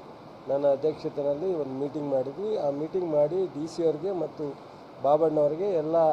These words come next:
ಕಮಿಟಿಲಿರ್ತಕ್ಕಂಥ ಸದಸ್ಯರಿಗೆ, ಅಧಿಕಾರಿ ಸದಸ್ಯರುಗಳಿಗೆ ಸಂಪೂರ್ಣವಾಗಿ ಆ ಒಂದು ನಿರ್ವಹಣೆಯನ್ನು ಯಾವ ರೀತಿ ಕಳೆದ ಬಾರಿ ಮಾಡಿದ್ರಿ ಅದಕ್ಕಿಂತ ಒಂದು ಸ್ವಲ್ಪ ಜನರಿಗೆ ಹೆಚ್ಚು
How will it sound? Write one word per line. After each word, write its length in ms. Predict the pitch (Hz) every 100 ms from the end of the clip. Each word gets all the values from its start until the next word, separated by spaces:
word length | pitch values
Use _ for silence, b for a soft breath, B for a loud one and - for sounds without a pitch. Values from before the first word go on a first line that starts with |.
| - - - - - - -
ಕಮಿಟಿಲಿರ್ತಕ್ಕಂಥ 920 | 151 175 175 160 151 156 - 151 147 151 143 139
ಸದಸ್ಯರಿಗೆ, 500 | 143 135 147 - 147
ಅಧಿಕಾರಿ 400 | 139 143 165 151 151
ಸದಸ್ಯರುಗಳಿಗೆ 720 | 139 143 139 143 131 143 156 - - - - - - -
ಸಂಪೂರ್ಣವಾಗಿ 880 | 139 135 170 175 156 147 139 185 196 - - - - 135
ಆ 40 | 143 139
ಒಂದು 180 | 139 135 131
ನಿರ್ವಹಣೆಯನ್ನು 760 | 135 143 160 160 147 143 147 165 160 - - - - -
ಯಾವ 200 | 131 151
ರೀತಿ 320 | 165 170 170 170 160
ಕಳೆದ 200 | 156 151 151
ಬಾರಿ 180 | 151
ಮಾಡಿದ್ರಿ 460 | 147 139 151 160 196 165
ಅದಕ್ಕಿಂತ 380 | 151 156 170 160
ಒಂದು 220 | 160 143
ಸ್ವಲ್ಪ 240 | 147 147 151 147 143 -
ಜನರಿಗೆ 480 | 135 143 151 151 147 123 - - - - -
ಹೆಚ್ಚು 280 | 147 - 165